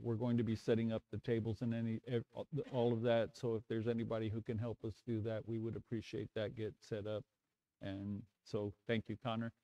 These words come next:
Uh, yes, the, the, the, actually the young, the young people's group are going to, uh, help us, and we staple programs together and, uh, several things to, to get done tomorrow. Um, so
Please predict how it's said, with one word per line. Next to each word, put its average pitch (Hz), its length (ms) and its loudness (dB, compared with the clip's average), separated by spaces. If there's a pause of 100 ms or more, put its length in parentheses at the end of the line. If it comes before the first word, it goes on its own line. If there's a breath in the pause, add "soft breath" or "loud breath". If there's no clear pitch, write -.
(200)
Uh, 113 80 2
yes, 110 280 6
the, 110 260 2
the, 113 260 2
the, 113 200 4 (180)
actually 120 360 2
the 110 120 4
young, 123 360 6
the 117 80 4
young 127 280 10
people's 113 380 4
group 127 340 10
are 107 140 4
going 113 300 2
to, 110 260 0 (400)
uh, 113 240 0
help 113 300 2
us, 113 240 2
and 104 260 -2 (100)
we 123 160 -2 (480)
staple 117 480 4
programs 110 480 4
together 107 440 0
and, 101 160 -6 (440)
uh, 101 240 -4
several 110 320 0
things 104 400 -2
to, 101 160 -2 (220)
to 113 60 0
get 104 320 -2
done 104 280 -4
tomorrow. 110 420 -2 (460)
Um, 104 320 0
so 107 320 2